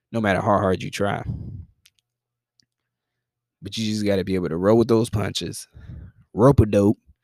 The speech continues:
take a few if you have to, and then deliver one back. You know, my Pokemon trainers out there use the move counter for twice as damage.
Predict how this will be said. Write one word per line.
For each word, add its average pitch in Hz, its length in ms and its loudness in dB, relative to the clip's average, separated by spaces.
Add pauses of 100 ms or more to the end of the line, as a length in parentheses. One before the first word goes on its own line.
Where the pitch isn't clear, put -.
(300)
take 139 240 0
a - 40 -6
few 107 260 4
if 92 80 -2
you 98 160 -4
have - 240 -6
to, 90 260 -6 (680)
and 110 140 -8
then 120 180 -6
deliver 110 480 -8
one 98 240 -6
back. 87 280 -4 (960)
You 95 140 -12
know, 90 260 -10 (1000)
my 107 120 -8
Pokemon 101 480 0
trainers 101 460 2
out 101 200 0
there 101 180 0
use 113 460 2
the 113 80 -2
move 113 300 2
counter 101 540 0 (640)
for 107 200 -2
twice 110 360 2
as 98 100 0
damage. 101 640 0